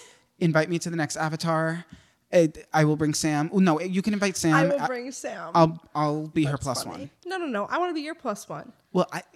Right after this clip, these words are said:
Speaker 2: no, we need to, like, you have the, like, the followers, the lore of the
Speaker 1: No,
Speaker 2: followers.
Speaker 1: it's, they're gonna, you're gonna get invited for the podcast.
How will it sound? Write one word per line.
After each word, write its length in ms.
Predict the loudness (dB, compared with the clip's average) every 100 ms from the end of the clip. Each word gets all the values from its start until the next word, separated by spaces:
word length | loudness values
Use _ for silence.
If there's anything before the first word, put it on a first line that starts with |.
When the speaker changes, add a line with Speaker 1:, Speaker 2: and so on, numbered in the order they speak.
| _
Speaker 2:
no, 160 | -6 -4
we 140 | -4
need 160 | -6 -8
to, 100 | -10
like, 180 | -12 -10
you 160 | -8
have 160 | -6 -6
the, 140 | -6
like, 160 | -6 -10 -14 -20 -20 _
the 160 | -4 -4
followers, 440 | -6 -8 -8 -10
the 100 | -8
lore 300 | -8 -8 -8
of 60 | -4
the 60 | 0
Speaker 1:
No, 80 |
Speaker 2:
followers. 420 | 0 -2 -6 -10 -10 -10
Speaker 1:
it's, 260 | -12 -14 -16 -10
they're 100 | -6
gonna, 180 | -6
you're 120 | -6 -4
gonna 140 | -4
get 80 | -4
invited 260 | -2 -2
for 80 | -4
the 80 | -6
podcast. 840 | -2 0 0 -6 -8 -12 -16 -18